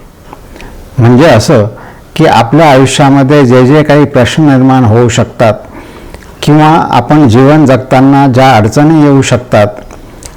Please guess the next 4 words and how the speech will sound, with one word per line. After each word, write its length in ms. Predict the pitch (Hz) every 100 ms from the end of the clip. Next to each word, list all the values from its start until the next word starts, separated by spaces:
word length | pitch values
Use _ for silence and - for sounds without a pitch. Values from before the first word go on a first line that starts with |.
| - - - -
त्यावरील 560 | 127 156 147 156 160 - -
उपाय 520 | 147 131 147 143 156
आयुर्वेदशास्त्राने 1300 | - 117 120 135 147 147 - 107 - 120 123 135 147
अभ्यासपूर्ण 1000 | - 107 107 127 131 - 135 127 135